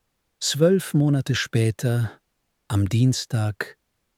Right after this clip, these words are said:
den neunzehnten November neunzehnhundertachtzehn, erklärte Emmeline Pankhurst in der Queen's Hall in London, ihre Tochter Christabel solle bei der kommenden allgemeinen Parlamentswahl kandidieren.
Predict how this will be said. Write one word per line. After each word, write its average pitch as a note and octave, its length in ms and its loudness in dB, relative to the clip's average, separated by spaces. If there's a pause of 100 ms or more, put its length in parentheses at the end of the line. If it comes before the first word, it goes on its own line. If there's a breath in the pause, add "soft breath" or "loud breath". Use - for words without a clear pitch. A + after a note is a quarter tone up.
(200)
den A2+ 160 4
neunzehnten C3+ 640 2
November A#2 680 2 (260)
neunzehnhundertachtzehn, G#2+ 1700 0 (580)
erklärte B2 580 -2
Emmeline A#2 420 2
Pankhurst A2+ 680 -2
in A#2 120 -2
der G2 100 -2
Queen's A2+ 480 -2
Hall G2+ 240 -2
in A2+ 140 0
London, G#2+ 580 0 (720)
ihre B2 260 0
Tochter - 400 -2
Christabel A2+ 720 -2
solle G#2+ 320 -2
bei G#2+ 160 -2
der G2+ 140 -4
kommenden A2 560 0
allgemeinen A2 760 0
Parlamentswahl G2 920 -2
kandidieren. F#2 760 -6